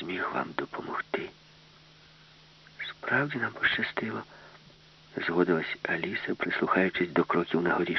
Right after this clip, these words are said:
що віддалялись. «А ви тут мешкаєте? Чому? Ви ж не робот?» «О, надто багато запитань», усміхнувся дідусь.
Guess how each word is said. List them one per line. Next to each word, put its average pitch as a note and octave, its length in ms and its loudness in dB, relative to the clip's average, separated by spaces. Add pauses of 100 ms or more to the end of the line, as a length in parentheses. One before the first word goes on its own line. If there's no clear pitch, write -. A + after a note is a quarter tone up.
що F2 100 2
віддалялись. E2+ 640 0 (1080)
«А - 180 -2 (140)
ви B2 120 4 (300)
тут A2+ 180 -2 (160)
мешкаєте? F3 760 2 (600)
Чому? A2+ 360 2 (1400)
Ви A#2 140 10
ж A#2 100 4
не A#2 120 6
робот?» C#3+ 320 0 (880)
«О, - 120 2 (380)
надто C#2+ 400 2
багато D#2 440 4
запитань», E2+ 640 2 (560)
усміхнувся - 800 -2
дідусь. - 500 -2